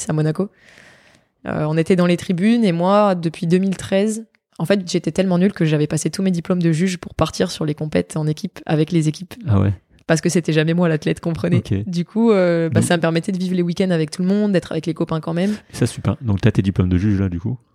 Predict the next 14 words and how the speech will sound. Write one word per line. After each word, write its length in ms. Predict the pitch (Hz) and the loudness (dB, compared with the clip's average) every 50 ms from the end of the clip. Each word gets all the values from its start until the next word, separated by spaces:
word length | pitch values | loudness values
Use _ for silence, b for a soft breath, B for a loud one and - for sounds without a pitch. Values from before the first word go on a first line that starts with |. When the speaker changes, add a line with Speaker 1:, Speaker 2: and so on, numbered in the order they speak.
| _ - | _ -4
Speaker 1:
Ouais. 240 | 170 160 147 151 - _ _ _ - | -2 0 0 -2 -4 _ _ _ 0
Speaker 2:
Ah 100 | 98 107 | 2 4
ouais, 100 | 123 113 | 4 4
c'est 160 | - - - | 2 2 2
Speaker 1:
Alors, 200 | 170 165 156 151 | 4 4 4 2
Speaker 2:
intéressant. 160 | - - - | 0 0 0
Speaker 1:
ça 60 | - 156 | 0 0
se 40 | 151 | 0
dégrade 400 | 151 160 165 151 - 196 190 180 | 2 2 2 2 2 2 2 2
avec 240 | 175 151 147 151 - | 0 0 -2 -4 -2
les 160 | 180 156 156 160 | 0 0 2 4
années. 320 | 160 175 190 196 185 170 | 4 4 4 4 4 4
Euh, 540 | 160 156 156 156 - - 110 117 151 151 156 | 2 2 0 2 2 2 2 0 -2 -4 -8
Speaker 2:
Ouais. 100 | 160 | -12